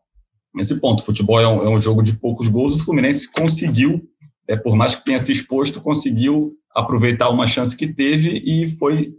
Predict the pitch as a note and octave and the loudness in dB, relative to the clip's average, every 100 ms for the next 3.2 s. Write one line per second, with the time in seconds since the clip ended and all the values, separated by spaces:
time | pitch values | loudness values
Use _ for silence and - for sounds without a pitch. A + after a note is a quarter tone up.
0 | _ _ - B2 C#3+ C#3+ C#3 - C3 A#2 | _ _ -6 -2 0 0 0 0 -2 2
1 | B2+ B2+ B2+ C3 B2 C#3 B2+ A2 C3 B2+ | 2 2 2 0 0 0 2 2 2 2
2 | B2+ A2+ B2 B2+ C3+ A#2+ A#2 A#2 C3 B2+ | 2 2 0 0 -4 -2 0 2 4 2
3 | G#2 G2+ | 0 -4